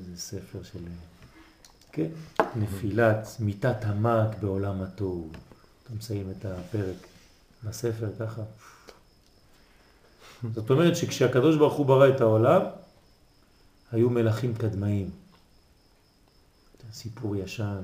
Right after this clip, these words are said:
כזה. מלאכים קדמונים רוחניים, שכשהם מתו, הם ירדו לעולם התוהו.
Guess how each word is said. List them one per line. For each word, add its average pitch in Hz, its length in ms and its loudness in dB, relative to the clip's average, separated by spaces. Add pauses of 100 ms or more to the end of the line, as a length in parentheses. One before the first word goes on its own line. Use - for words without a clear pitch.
(120)
כזה. 87 200 -12 (1400)
מלאכים 107 360 2
קדמונים 101 540 0
רוחניים, 104 600 -2 (760)
שכשהם 107 520 -2
מתו, 156 300 4 (800)
הם 104 140 0
ירדו 101 400 0
לעולם 98 420 0
התוהו. 92 460 -4